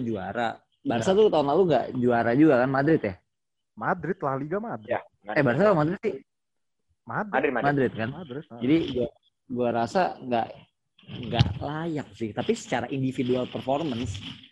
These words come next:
Speaker 1: eh, mungkin gua bisa bilang Messi itu bisa ngangkat timnya lah di musim lalu.
Speaker 2: Ya.
Speaker 1: Eh, pun Ronaldo mungkin secara permainan enggak, tapi statistik bisa dibilang bagus juga. Dia, eh, golnya banyak.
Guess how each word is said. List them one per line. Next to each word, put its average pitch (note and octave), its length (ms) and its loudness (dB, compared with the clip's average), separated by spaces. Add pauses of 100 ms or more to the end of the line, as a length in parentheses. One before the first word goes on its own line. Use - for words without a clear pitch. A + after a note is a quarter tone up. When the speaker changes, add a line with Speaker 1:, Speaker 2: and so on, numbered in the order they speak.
(260)
Speaker 1:
eh, A#2+ 380 -4
mungkin E3+ 400 0
gua G3 80 8
bisa D#3 240 2
bilang D3+ 320 0
Messi C#3+ 420 -2
itu F#3 220 -2 (640)
bisa C3+ 380 -4
ngangkat B2 400 -6
timnya C3+ 320 0
lah A2 160 -2
di G#2 80 -4
musim G#2+ 260 -8
lalu. G#2+ 300 -4 (400)
Speaker 2:
Ya. A2 320 -4
Speaker 1:
Eh, F#2 100 -14
pun E3 220 2
Ronaldo C3 640 2 (320)
mungkin C3 260 0
secara A2 540 -4 (260)
permainan A#2 640 -2
enggak, B2+ 320 0
tapi - 240 -2
statistik - 560 -2
bisa C#3 240 -2
dibilang A#2+ 480 0 (400)
bagus A#2 400 0
juga. D#3 320 4
Dia, F3 240 4
eh, - 480 -8
golnya A2 400 0
banyak. D3+ 400 2